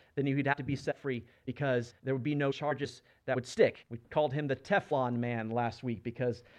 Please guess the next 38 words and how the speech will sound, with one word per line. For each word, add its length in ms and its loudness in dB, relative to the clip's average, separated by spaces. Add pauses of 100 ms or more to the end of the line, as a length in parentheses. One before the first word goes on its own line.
(160)
nothing 380 2
would 140 4
stick 380 -4
to 80 2
him. 280 0 (520)
A 80 -2
church 260 0
must 220 -2
have 220 2 (180)
blameless 440 2
leadership. 580 0 (360)
They 120 2
must 380 -2
be 300 2
committed 640 2
to 140 -4
maintaining 680 -4
that 220 -2
standard 500 -4 (280)
of 240 4
leadership 580 2
because 400 0
it's 160 -4
the 200 -6
house 360 -4
of 160 -8
God, 360 -2 (340)
which 160 -8
I 40 0
remind 340 0
you 100 -2
is 40 -2
the 80 -6
pillar 300 -4
and 180 -4
buttress 360 -2
of 160 0
the 240 0